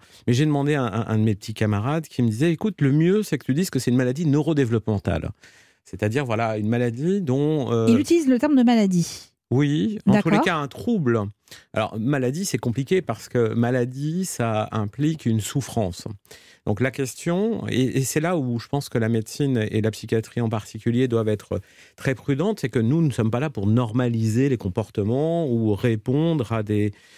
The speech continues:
Speaker 1: à des injonctions, euh, morales. On est là, euh, pour prendre en compte, écouter, euh,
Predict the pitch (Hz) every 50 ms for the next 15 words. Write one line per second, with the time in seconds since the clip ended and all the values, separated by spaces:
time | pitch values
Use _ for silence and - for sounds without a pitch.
0 | - - - - - - - - - _ _ - 107 113 117 104 120 127 123 101
1 | 110 107 101 - - - 127 131 131 135 139 127 113 110 104 101 104 104 104 113
2 | 110 104 135 131 123 110 98 92 101 - - - - 110 113 117 127 139 156 170
3 | 185 185 180 135 110 113 117 107 107 - - 127 113 - _ - - 175 175 170
4 | 143 123 123 120 107 - - 175 208 254 233 - - - - - - 139 127 -
5 | 151 147 - - - 143 143 160 180 208 214 - - 117 117 117 117 117 113 113
6 | 113 110 110 113 107